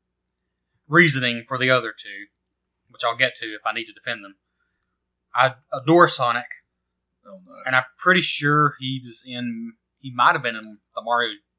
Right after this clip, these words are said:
Speaker 1: baseball
Speaker 2: He's
Speaker 1: game
Speaker 2: been
Speaker 1: on
Speaker 2: in some of the
Speaker 1: GameCube.
Speaker 2: Mario games now.
Speaker 1: I can't remember if he's in any of the baseball ones or not. The thing is, Sonic has incredible speed. He could run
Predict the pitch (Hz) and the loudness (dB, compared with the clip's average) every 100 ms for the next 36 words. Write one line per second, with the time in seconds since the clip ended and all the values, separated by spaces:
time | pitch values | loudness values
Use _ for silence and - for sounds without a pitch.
0 | _ _ _ _ - 127 135 123 180 214 | _ _ _ _ -10 -8 -4 -2 0 2
1 | 247 214 131 180 143 135 131 117 117 107 | 4 4 4 2 2 4 4 0 -4 -8
2 | 104 101 95 _ _ _ _ _ _ _ | -12 -14 -16 _ _ _ _ _ _ _
3 | - - 180 180 185 156 151 135 156 147 | -6 0 0 2 -2 0 -2 0 2 2
4 | 139 120 139 139 135 135 123 117 120 127 | 0 2 0 2 0 0 -4 -4 0 0
5 | 123 _ _ _ 143 147 190 170 143 127 | 0 _ _ _ -8 2 4 6 6 4
6 | 120 - 156 156 151 - 127 127 - 143 | 2 4 6 6 4 -4 -6 -6 -2 2
7 | 131 113 - 117 104 101 165 156 135 135 | 2 2 -8 -6 -8 -4 -2 0 4 4
8 | 127 | 4